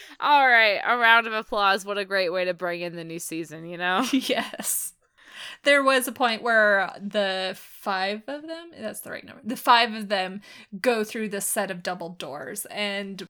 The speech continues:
Speaker 2: when it came time for Misha to go through, Jared just, like, slammed the door in front of him.
Speaker 1: <laughs> Right, right.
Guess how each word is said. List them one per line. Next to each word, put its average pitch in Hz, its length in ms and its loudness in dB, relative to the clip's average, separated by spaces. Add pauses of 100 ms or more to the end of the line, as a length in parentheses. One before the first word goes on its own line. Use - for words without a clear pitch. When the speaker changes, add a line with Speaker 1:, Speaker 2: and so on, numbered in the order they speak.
Speaker 2:
when 247 140 0
it - 120 -6
came 262 340 0
time 220 580 -2
for 208 180 -6
Misha 220 320 -6
to 240 80 -6
go 233 200 -4
through, 240 260 -6
Jared 202 240 -2
just, 202 140 -10
like, 185 140 -10
slammed 175 260 -8
the 190 60 -12
door 175 220 -8
in 190 100 0
front 285 300 6
of 339 120 6 (340)
him. 311 120 2 (260)
Speaker 1:
<laughs> - 60 -20 (1000)
Right, 240 560 4
right. 190 560 -2